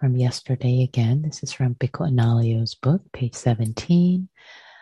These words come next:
Um, the name of the book is Satipatthana Direct, The Direct Path to Realization. And it's also, I put this up,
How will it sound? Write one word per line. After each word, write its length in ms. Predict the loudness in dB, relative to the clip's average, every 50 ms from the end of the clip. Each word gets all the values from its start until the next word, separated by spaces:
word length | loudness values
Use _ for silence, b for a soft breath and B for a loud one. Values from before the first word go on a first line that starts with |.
| B B B _ _
Um, 720 | 2 4 4 4 4 2 2 2 0 0 -2 -4 -6 -8 -10 _ _ _ _ _ _ _ -16 -16 _ _ -6
the 200 | -4 -4 -4 -4 -6 -6 -2
name 260 | 2 2 2 2 2
of 80 | 0 -4
the 80 | -8
book 240 | -8 -6 -6 -4 -4
is 120 | -4 -4 0
Satipatthana 760 | 0 -2 -2 -2 -4 -6 -6 -6 0 2 4 6 6 4 4
Direct, 400 | 4 2 2 4 2 2 0 -4 _ _ -2
The 80 | -2 0
Direct 480 | 2 2 4 4 4 4 0 -4 -2
Path 260 | 2 2 4 2 2 0 -2
to 120 | 0 0
Realization. 720 | 2 4 4 2 2 0 0 -2 -2 -2 -2 -4 -4 -2
And 140 | 0 0 0
it's 160 | 0 0 0
also, 340 | 0 2 2 0 0 0 0
I 120 | 2 2 2
put 260 | 0 -2 -8 -6 -4
this 240 | -4 -6 -2 0 0
up, 240 | 0 0 -2 -8